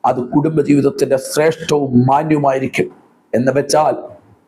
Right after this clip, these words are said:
കർത്താവ് പണിയപ്പെടുന്ന ഒരു കുടുംബജീവിതമായിരിക്കും, കർത്താവ് വസിക്കുന്ന ഒരു കുടുംബജീവിതമായിരിക്കും. അതിൽ കൂടെ നിങ്ങളുടെ ദൈവസഭയ്ക്ക് നിങ്ങളൊരു മാതൃകയായിരിക്കും, ദേശത്ത് നിങ്ങളൊരു മാതൃകയായിരിക്കും,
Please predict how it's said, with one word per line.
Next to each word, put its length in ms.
കർത്താവ് 500
പണിയപ്പെടുന്ന 760
ഒരു 80
കുടുംബജീവിതമായിരിക്കും, 1080
കർത്താവ് 460
വസിക്കുന്ന 460
ഒരു 60
കുടുംബജീവിതമായിരിക്കും. 1200
അതിൽ 220
കൂടെ 540
നിങ്ങളുടെ 260
ദൈവസഭയ്ക്ക് 960
നിങ്ങളൊരു 280
മാതൃകയായിരിക്കും, 1120
ദേശത്ത് 800
നിങ്ങളൊരു 380
മാതൃകയായിരിക്കും, 1000